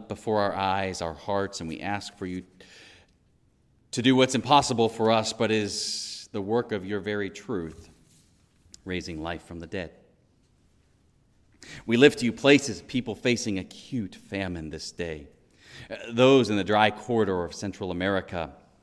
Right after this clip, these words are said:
also those in South Sudan and Yemen and Syria. Uh, in all such places, raise up a sustained breath of provision and hope.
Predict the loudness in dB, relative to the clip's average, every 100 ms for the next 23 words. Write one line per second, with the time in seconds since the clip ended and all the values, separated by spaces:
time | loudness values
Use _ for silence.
0 | _ -20 -4 -2 0 2 4 4 2 -4
1 | -2 -4 -4 -10 -6 -4 -2 -2 -4 -4
2 | -4 -4 -6 -10 -12 -4 -2 0 0 -2
3 | -8 -18 -16 -16 -8 -2 0 6 10 12
4 | 10 8 4 0 -2 -2 -2 0 0 -4
5 | -6 -4 -2 -2 -4 -4 -8 -10 -12 -14
6 | -18 -14 -8 -6 -4 -6 -8 -8 -8 -12
7 | -20 -20 -20 -18 -16 -14 -14 -8 -4 -4
8 | -6 -12 -14 -20 _ _ -20 -20 -20 _
9 | _ _ -16 -8 -8 -8